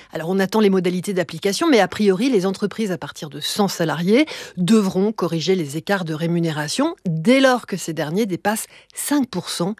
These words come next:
et qu'ils ne sont pas justifiés par des critères objectifs. Certaines organisations ont déjà commencé à provisionner de l'argent en prévision des rattrapages, affirme l'apec.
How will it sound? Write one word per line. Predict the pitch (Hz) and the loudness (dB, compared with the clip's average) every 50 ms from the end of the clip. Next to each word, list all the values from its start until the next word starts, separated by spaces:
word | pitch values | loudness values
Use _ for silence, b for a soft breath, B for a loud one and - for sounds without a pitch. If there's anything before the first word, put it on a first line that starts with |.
| B B B B B | B B B B B
et | 269 262 | 0 0
qu'ils | - - 240 214 | 2 2 2 2
ne | 190 175 | 2 2
sont | - 185 180 | 0 -2 -4
pas | 175 180 | -2 -2
justifiés | 170 151 165 - - - 156 - - 226 | -2 -2 -4 -8 -10 -12 -10 -6 -4 -2
par | 233 208 165 156 | -2 0 -2 -2
des | 156 151 | -2 -4
critères | - 170 147 - 202 190 175 | -6 -4 -2 0 0 0 0
objectifs. | 165 151 156 147 - - - 123 - - - B B B B B B B | -2 -2 -4 -6 -8 -10 -14 -14 -16 -16 -16 B B B B B B B
Certaines | - - 214 202 - - - 208 196 196 - | -4 -2 -2 -2 -2 0 0 2 2 2 2
organisations | 175 160 147 160 165 165 160 160 160 156 - 175 180 - - _ - | 0 -2 0 -2 -2 -2 0 -2 -2 -2 -2 -4 -6 -6 -8 _ -2
ont | 269 277 262 | 0 2 2
déjà | 220 190 208 190 180 185 170 | 4 4 4 4 2 0 -4
commencé | - 180 170 170 165 - - 175 | -4 -2 -2 -2 -2 -4 -4 -6
à | 135 - - | -8 -8 -10
provisionner | - - - 277 269 214 226 220 214 214 185 175 170 | -14 -6 -2 0 0 0 2 2 2 2 2 2 0
de | 160 | -2
l'argent | 151 143 147 165 160 175 196 226 - _ _ - | -4 -4 -6 -6 -4 -2 -2 -4 -4 _ _ 0
en | 247 247 | 2 2
prévision | - - - 214 208 170 190 185 165 185 175 | 2 2 2 0 0 0 -2 -4 -4 -4 -4
des | 170 160 147 | -4 -4 -6
rattrapages, | 143 143 - - 147 - - 254 294 262 | -6 -8 -8 -8 -8 -4 -2 0 0 0
affirme | 202 165 - 180 165 | 0 -2 -2 -2 -2
l'apec. | 165 156 - - 208 277 330 - - | -2 0 2 4 4 4 4 2 -2